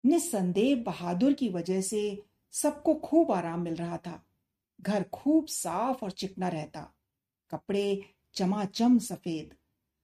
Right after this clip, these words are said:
निर्मला की तबीयत भी काफी सुधर गई। अब कोई एक घर भी न टसकाता था।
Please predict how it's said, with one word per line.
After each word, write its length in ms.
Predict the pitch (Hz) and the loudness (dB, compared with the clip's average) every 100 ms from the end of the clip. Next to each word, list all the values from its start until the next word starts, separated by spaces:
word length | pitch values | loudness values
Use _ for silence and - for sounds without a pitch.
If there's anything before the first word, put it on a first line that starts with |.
| _ _ _ - | _ _ _ 2
निर्मला 440 | 202 226 254 311 | 4 8 8 8
की 140 | 330 320 | 6 2
तबीयत 460 | - 175 196 262 | 0 0 4 4
भी 100 | 302 | 4
काफी 340 | 320 202 180 233 | 2 -2 -2 -4
सुधर 340 | - 185 180 | -2 -2 -2
गई। 320 | 175 156 147 - _ _ _ _ _ _ _ | -4 -8 -10 -16 _ _ _ _ _ _ _
अब 280 | 202 190 190 | 0 0 0
कोई 300 | 196 220 277 - | 2 2 2 -2
एक 320 | 202 202 - 185 | -4 -4 -6 -6
घर 140 | 170 | 0
भी 160 | 185 285 | 6 6
न 120 | 233 | 4
टसकाता 560 | 185 165 - 156 160 | -2 -8 -8 -8 -8
था। 260 | 151 175 | -10 -14